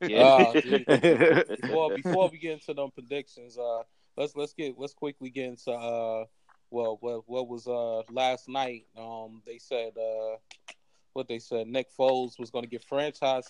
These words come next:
Speaker 2: tag as they, the Eagles were trying to trade him. Um, is that a,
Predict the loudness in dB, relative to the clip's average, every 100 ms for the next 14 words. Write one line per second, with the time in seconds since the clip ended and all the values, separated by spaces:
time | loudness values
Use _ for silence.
0 | -2 0 0 -2 -8 -12 -10 -12 -14 _
1 | -20 -16 -16 -16 -16 -6 0 0 -2 -8
2 | -4 -4 -4 -12 -16 -18 _ _ _ _
3 | _ -10 -8 -8 -10 -14 -18 _ _ -14
4 | -8 -6 2 4 4